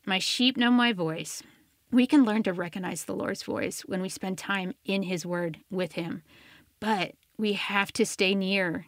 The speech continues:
to him to hear him. Think about it this way. Imagine listening to a favorite song on the radio as you are driving out of town. As you get further and further from the source of the radio station, the song on the radio gets softer and softer,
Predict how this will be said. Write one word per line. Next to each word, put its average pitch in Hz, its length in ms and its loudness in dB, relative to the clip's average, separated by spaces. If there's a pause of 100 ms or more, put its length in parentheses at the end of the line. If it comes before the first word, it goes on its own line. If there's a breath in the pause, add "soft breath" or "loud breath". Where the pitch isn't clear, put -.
(120)
to 170 140 -6
him 165 420 -4
to 175 140 -6
hear 170 240 0
him. 151 320 -10 (760 loud breath)
Think 254 220 8
about 302 240 8
it 196 100 2
this 196 240 2
way. 180 320 -2 (180 loud breath)
Imagine 226 600 8
listening 190 400 2
to 196 120 -2
a 170 80 0
favorite 185 360 2
song 185 260 -4
on 185 80 -2
the 185 80 -4
radio 180 520 -6 (100)
as 185 180 0
you 202 140 4
are 190 80 4
driving 175 400 -2
out 175 100 -6
of 170 100 -8
town. - 440 -4 (320)
As 190 180 2
you 220 60 6
get 254 180 6
further 196 520 2
and 202 200 -2
further 180 300 -2
from 185 240 -6
the 170 80 -6
source 175 340 -4
of 190 80 -2
the 175 100 -2
radio 170 280 -4
station, 208 500 -2 (460 loud breath)
the 175 80 -4
song 202 340 4
on 240 80 6
the 240 80 6
radio 170 380 2
gets 160 200 -4
softer - 480 -2
and 175 140 -2
softer, - 580 -4